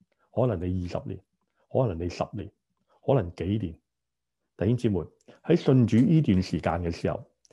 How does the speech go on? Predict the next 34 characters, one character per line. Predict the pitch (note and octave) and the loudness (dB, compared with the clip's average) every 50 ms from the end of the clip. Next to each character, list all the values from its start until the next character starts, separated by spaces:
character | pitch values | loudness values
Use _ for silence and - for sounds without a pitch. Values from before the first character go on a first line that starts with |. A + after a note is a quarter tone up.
| - - - _ | -20 -20 -20 _
你 | _ B2 | _ 4
有 | A#2+ | 6
冇 | B2+ B2+ B2+ | 6 6 6
體 | B2 - - G2+ C3+ | 4 2 2 4 4
會 | C#3 A2+ F2+ | 6 6 4
到 | E2 F2 E2 E2 - _ _ _ _ _ _ _ _ _ _ _ _ _ | 4 2 0 -2 -4 _ _ _ _ _ _ _ _ _ _ _ _ _
有 | - G2+ A2 A#2+ | 2 4 4 4
時 | - - - F2+ | 2 0 -2 -2
我 | F2 F2+ G2+ | 0 2 2
哋 | G2+ G2 F#2+ | 2 2 2
都 | B2 | 2
唔 | C3 A#2 E2+ E2 | 2 2 0 -2
順 | - - D2 D#2 D#2 | -6 -8 -10 -10 -10
服， | - - - - _ _ _ _ _ _ _ _ _ _ _ _ _ _ _ _ | -10 -12 -12 -12 _ _ _ _ _ _ _ _ _ _ _ _ _ _ _ _
有 | - G#2 A#2+ B2+ | 2 2 4 4
時 | A#2+ - G#2 | 4 4 4
都 | A#2 | 4
自 | C3 - - G2 F#2 | 4 2 0 -2 2
己 | - A2+ A2+ | 4 2 2
揸 | A2 - G2+ G2 | 4 0 -2 -2
住 | - - | -4 -6
架 | F2 E2 D#2+ | -4 -4 -6
車， | - - A2+ F2 - - _ _ _ _ _ _ _ _ _ _ _ _ _ | -4 -4 -4 -4 -6 -8 _ _ _ _ _ _ _ _ _ _ _ _ _
啊， | _ - - - _ | _ -12 -12 -8 _
我 | G2+ G2+ | 0 2
哋 | G2+ F#2+ F2 - _ _ | 2 2 0 -4 _ _
坐 | - - - G2+ A2 | -8 -2 2 2 2
喺 | |
司 | G#2 - - B2 | 2 2 0 2
機 | A#2 A2+ | 4 4
位， | G#2 F#2 F#2 | 4 2 0
我 | G2 F2+ E2+ | 0 -2 -4
揸 | G2 - E2 E2+ | -2 -4 -4 -4
車， | F2 - G2 F2 | -4 -6 -10 -10